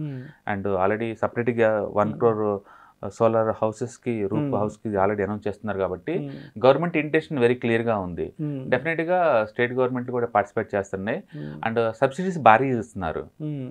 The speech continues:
Speaker 2: ఎందుకంటే ఇంత ముందులాగా ఎక్కడ ఎంక్వైరీ చేయాలి, దాన్ని ఎలా ఇన్‌స్టాల్ చేయాలి, ఇలా ఏం అవసరం లేదు.
Speaker 1: Hmm.
Speaker 2: ఆటోమేటిక్‌గా మన ఏజెన్సీ వాళ్ళకి కాల్ చేస్తే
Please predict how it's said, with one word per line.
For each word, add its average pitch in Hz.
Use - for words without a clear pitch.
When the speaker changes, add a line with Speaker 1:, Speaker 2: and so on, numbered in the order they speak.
Speaker 2:
ఎందుకంటే 131
ఇంత 139
ముందులాగా 156
ఎక్కడ 131
ఎంక్వైరీ 135
చేయాలి, 120
దాన్ని 104
ఎలా 120
ఇన్‌స్టాల్ 120
చేయాలి, 104
ఇలా 101
ఏం 120
అవసరం 110
లేదు. 90
Speaker 1:
Hmm. 139
Speaker 2:
ఆటోమేటిక్‌గా 135
మన 131
ఏజెన్సీ 120
వాళ్ళకి 117
కాల్ 107
చేస్తే 147